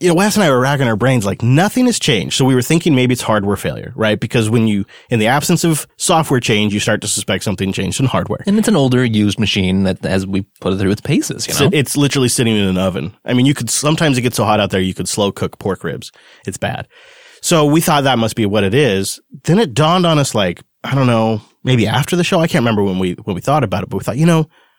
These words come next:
Speaker 1: there is one change, and I don't know if this is what it is, but the one change we made is I reinstalled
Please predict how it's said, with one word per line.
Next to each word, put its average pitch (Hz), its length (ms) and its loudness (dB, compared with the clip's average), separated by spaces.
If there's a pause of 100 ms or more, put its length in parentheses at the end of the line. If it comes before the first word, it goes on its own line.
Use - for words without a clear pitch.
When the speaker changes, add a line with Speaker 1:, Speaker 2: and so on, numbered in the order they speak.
(340)
Speaker 1:
there 196 140 4
is 185 120 2
one 226 180 4
change, 113 360 0
and 123 60 2
I 131 60 2
don't 208 180 4
know 196 100 4
if 147 100 0
this 175 160 2
is 127 100 0
what 127 140 2
it 104 80 0
is, 110 400 0 (400)
but 120 80 -2
the 113 80 2
one 180 240 4
change 185 320 2
we 123 100 4
made 117 500 0 (520)
is 131 260 2
I 131 100 0
reinstalled 143 880 2